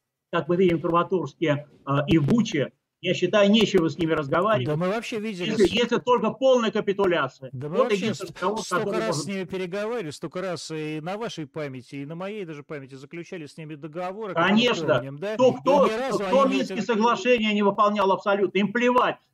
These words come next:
Speaker 1: Даже если они что-то подпишут, веры этому господину Зеленскому, веры, э, этим людям, которые свой народ расстреливают, как сегодня в Краматорске, нет и быть не может. Только
Speaker 2: А.
Speaker 1: победа наших,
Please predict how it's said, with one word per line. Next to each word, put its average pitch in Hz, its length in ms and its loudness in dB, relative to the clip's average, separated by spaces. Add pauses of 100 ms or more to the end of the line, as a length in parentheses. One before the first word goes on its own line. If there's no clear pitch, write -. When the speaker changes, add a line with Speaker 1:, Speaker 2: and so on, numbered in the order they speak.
Speaker 1:
Даже 240 260 0
если 226 160 -4
они 220 160 -2
что-то 214 260 0
подпишут, 214 560 -2 (160)
веры 214 380 2
этому 196 300 2
господину 196 520 0
Зеленскому, 190 720 -2 (100)
веры, 214 380 2
э, 156 320 4
этим 196 460 0 (260)
людям, 190 360 2
которые 196 400 2
свой 220 300 4
народ 214 360 2
расстреливают, 180 680 0
как 175 180 -2
сегодня 185 260 -2
в - 40 -10
Краматорске, 175 640 -2 (160)
нет 233 380 2
и 175 120 -10
быть 202 180 -6
не 170 60 -2
может. 170 260 -2 (1080)
Только 262 280 2
Speaker 2:
А. - 40 0
Speaker 1:
победа 202 460 0
наших, 175 340 -2